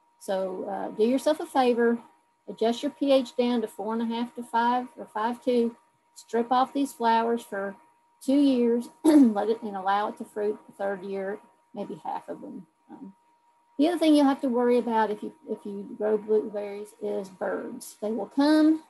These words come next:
they love blueberries, so you may have to set up a system,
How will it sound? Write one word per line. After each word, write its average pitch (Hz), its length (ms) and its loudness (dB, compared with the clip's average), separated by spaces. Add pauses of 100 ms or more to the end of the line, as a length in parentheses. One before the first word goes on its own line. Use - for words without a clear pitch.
(260)
they 196 160 -6
love 226 760 0
blueberries, 247 600 -2 (420)
so - 120 -2
you 220 120 4
may 226 120 -2
have 240 120 -4
to 233 60 -2
set 226 220 -4
up 220 120 -4
a 220 60 -6
system, 214 640 -6